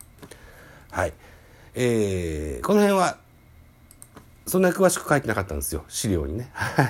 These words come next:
い。続いていきましょう。二千十四年。西村健太郎、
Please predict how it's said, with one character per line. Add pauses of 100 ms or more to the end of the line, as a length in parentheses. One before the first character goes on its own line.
い。 (400)
続
い
て
い
き
ま
し
ょ
う。
二
千
十
四
年。 (1040)
西
村
健
太
郎、